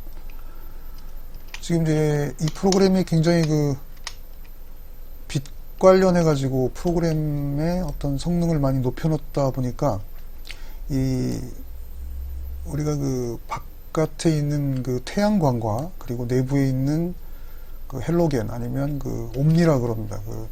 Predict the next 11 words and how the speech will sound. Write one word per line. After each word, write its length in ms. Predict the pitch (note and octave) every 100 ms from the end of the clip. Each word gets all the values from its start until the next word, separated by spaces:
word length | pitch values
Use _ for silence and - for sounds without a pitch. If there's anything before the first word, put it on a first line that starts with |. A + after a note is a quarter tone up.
| -
태양광 480 | E3+ E3 D#3 B2+
비슷한 400 | B2 - - B2
그런 260 | A2+ A#2+ A2 - - - -
빛광, 480 | - - - G#2+ G#2 - - - - - - -
어, 120 | G#2+
빛을 440 | - C3+ - D#3 C#3
이용한 440 | C3 B2+ B2+ A#2+
것들, 380 | A#2 - A2 B2+ - - -
이걸 160 | C3+ C#3+
적절히 440 | C#3 C#3 E3+ E3+
이용한다면 680 | C#3 C#3 C#3 B2+ A2+ A2+ C3